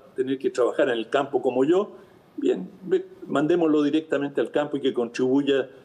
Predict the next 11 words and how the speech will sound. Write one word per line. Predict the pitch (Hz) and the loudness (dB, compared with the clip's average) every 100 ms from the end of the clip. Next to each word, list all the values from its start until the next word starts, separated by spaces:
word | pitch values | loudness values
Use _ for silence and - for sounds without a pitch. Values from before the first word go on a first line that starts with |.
| - | -4
al | 127 | 0
hogar. | 165 185 135 - - _ - | 2 0 -2 -8 -20 _ -8
Bueno, | 143 - - _ | -8 -8 -18 _
con | 131 151 | -2 -2
este | 185 170 | -2 0
incentivo | 160 156 147 135 135 - 190 139 160 - - - | 0 -2 -6 0 -2 2 2 4 2 -2 -12 -8
lograron, | 120 120 123 139 147 147 139 | -2 0 2 2 0 -2 -2
eh, | 131 123 120 117 113 104 - | 0 0 0 -2 -8 -10 -6
muy | 139 196 | 0 2
buenos | 165 165 165 131 | 4 2 2 -2
resultados | 113 113 110 139 147 160 | -4 -6 0 2 2 0